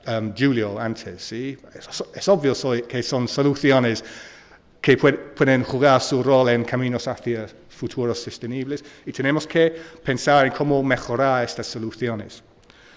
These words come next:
Otra perspectiva de nichos es, no es obvio a todos que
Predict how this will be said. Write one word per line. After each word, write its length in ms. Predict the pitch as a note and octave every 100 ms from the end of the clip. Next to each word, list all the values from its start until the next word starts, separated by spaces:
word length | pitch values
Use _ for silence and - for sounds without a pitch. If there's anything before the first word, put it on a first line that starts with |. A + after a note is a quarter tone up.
| - - - -
Otra 280 | - G3+ A3
perspectiva 800 | - G3+ - E3 - A3 A3 B2+ - - - _ _ _
de 340 | D#3+ D3 C#3 C3+
nichos 540 | F3+ G#3 A3 A3 -
es, 340 | F#3 F3 F3+ -
no 240 | C#3+ F#3+
es 120 | F#3+ F#3+
obvio 320 | D#3+ C#3 B2+
a 60 |
todos 400 | A#2+ C3+ A#2 G#2+
que 380 | - A#2 A2 G#2+